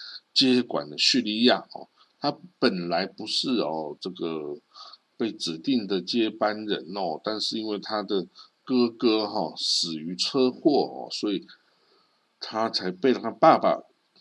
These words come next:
这个找回来，<clears throat> 嗯，接任哦，接班哦。那本来是一个在伦敦哦，这个学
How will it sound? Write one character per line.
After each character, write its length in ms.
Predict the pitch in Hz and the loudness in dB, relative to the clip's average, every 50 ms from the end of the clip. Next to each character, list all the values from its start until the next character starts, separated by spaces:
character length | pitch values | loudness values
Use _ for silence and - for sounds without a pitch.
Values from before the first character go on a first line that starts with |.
| - - - - | -20 -20 -16 -10
这 80 | 85 | -8
个 260 | 85 82 80 78 73 - - | -6 -6 -4 -6 -6 -4 -4
找 180 | - 95 71 | -2 -2 -2
回 160 | - - 110 117 | -2 0 0 2
来， 180 | 113 104 98 - - _ - 254 - - - | 2 2 0 -2 -4 _ -2 -2 -2 -4 -8
<clears throat> 280 | _ _ _ _ - - | _ _ _ _ -12 -10
嗯， 300 | 123 104 95 85 80 80 - | -6 -6 -4 -4 -4 -2 -2
接 260 | - 117 113 113 110 110 | 0 4 6 6 6 6
任 300 | 113 135 131 98 90 - | 4 4 2 2 0 -2
哦， 220 | - 85 82 - 85 | -8 -8 -8 -8 -6
接 220 | - 104 101 98 | -4 -2 -2 -2
班 260 | 90 - 98 92 98 90 90 | 0 0 0 0 0 -2 -8
哦。 200 | 85 71 78 - - | -10 -10 -10 -12 -10
那 140 | 95 107 113 | -8 -8 -8
本 180 | - 92 80 | -6 -8 -8
来 160 | 76 73 85 | -8 -6 -4
是 160 | 85 - - 110 | -2 0 0 0
一 100 | 104 101 | 0 -2
个 160 | 95 76 69 _ _ _ _ _ _ _ _ _ _ _ _ _ _ _ _ - - - - - - _ - | -2 -4 -4 _ _ _ _ _ _ _ _ _ _ _ _ _ _ _ _ -20 -20 -20 -20 -20 -20 _ -6
在 160 | - 120 107 | -2 -2 0
伦 320 | 95 90 92 90 95 110 | 0 2 0 0 0 -2
敦 320 | - - - 127 120 120 120 | -4 2 6 8 8 8 6
哦， 300 | 113 98 85 78 78 76 | 2 0 -2 -4 -6 -8
这 80 | - 85 | -10 -8
个 400 | 82 82 78 73 69 67 65 67 71 - _ _ _ _ _ _ | -6 -4 -4 -4 -4 -6 -8 -10 -12 -18 _ _ _ _ _ _
学 600 | - - - - - 80 80 80 87 92 - - | -8 -6 -4 -4 -2 -2 -2 0 0 -2 -2 -4